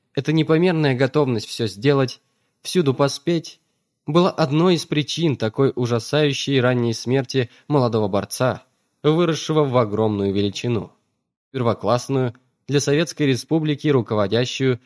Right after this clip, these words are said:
и организующую силу. Если все уважали его ум,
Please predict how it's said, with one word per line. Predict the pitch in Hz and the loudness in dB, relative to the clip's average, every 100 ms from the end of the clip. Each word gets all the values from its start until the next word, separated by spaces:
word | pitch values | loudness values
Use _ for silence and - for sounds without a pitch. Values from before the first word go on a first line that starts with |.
| _ _ | _ _
и | 147 | 0
организующую | 131 110 110 101 101 101 - 98 92 | 0 0 -2 0 -2 -2 -4 -6 -6
силу. | - 95 95 - _ _ _ _ _ _ _ _ _ _ | -8 -10 -10 -18 _ _ _ _ _ _ _ _ _ _
Если | 101 120 139 143 | -4 -2 0 0
все | - 185 | 2 2
уважали | 170 156 147 165 151 | 2 2 2 0 0
его | 135 123 117 - | 0 -2 -4 -2
ум, | 151 110 80 | 0 0 -4